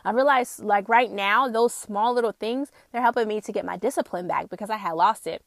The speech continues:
I went from having a seven-year career to being a stay-at-home wife, and I totally lost my, um, <laughs> I lost my discipline,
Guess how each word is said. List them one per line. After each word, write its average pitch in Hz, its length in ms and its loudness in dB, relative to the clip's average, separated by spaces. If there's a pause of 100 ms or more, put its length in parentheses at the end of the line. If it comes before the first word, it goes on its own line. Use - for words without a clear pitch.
I 185 80 -2
went 208 180 -2
from 208 120 -8
having 196 240 0
a 185 40 -2
seven-year 214 420 -2
career 190 360 -4
to 196 140 -10
being 180 160 -4
a 190 60 -8
stay-at-home 175 600 -6
wife, 175 360 -2 (320)
and 185 760 -4 (320)
I 208 140 4
totally 208 920 2 (480)
lost 185 680 0
my, 180 600 -4
um, 175 540 -4 (280)
<laughs> - 280 -20
I 370 100 6
lost - 200 6
my 190 120 2
discipline, 330 600 -2